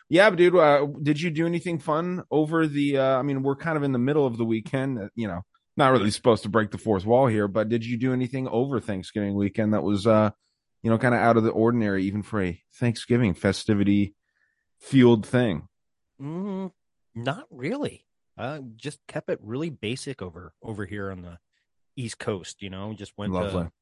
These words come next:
Speaker 2: her family's and ate the traditional turkey, mashed potatoes, stuffing, corn. Uh, th-, they do make, her family, I think it started with her, her late Nana.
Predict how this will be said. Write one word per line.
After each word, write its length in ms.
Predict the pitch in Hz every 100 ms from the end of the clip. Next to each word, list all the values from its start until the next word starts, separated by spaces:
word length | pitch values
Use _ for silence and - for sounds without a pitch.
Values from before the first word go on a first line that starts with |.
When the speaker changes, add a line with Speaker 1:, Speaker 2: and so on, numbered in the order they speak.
| _ _ _
Speaker 2:
her 100 | 123
family's 560 | 117 107 104 110 139 113
and 220 | 90 85 -
ate 220 | 107 110 - _ _
the 80 | 107
traditional 580 | - 101 101 - 104
turkey, 560 | 98 98 98 - 101 101
mashed 280 | 95 98 -
potatoes, 340 | - 101 101
stuffing, 360 | - 95 95 98
corn. 480 | - 92 98 98 95 _ _ _ _ -
Uh, 200 | 90 87
th-, 120 | 113 _ -
they 140 | 113
do 340 | 98 123 123 120 _
make, 360 | 117 107 104 - _
her 100 | 123
family, 500 | - 127 123 104 95 _ _ 104
I 40 |
think 180 | - 123
it 60 |
started 320 | - 113 101 98
with 160 | 95
her, 260 | 98 90 85 -
her 140 | 90
late 260 | 92 104 92
Nana. 380 | 95 98 87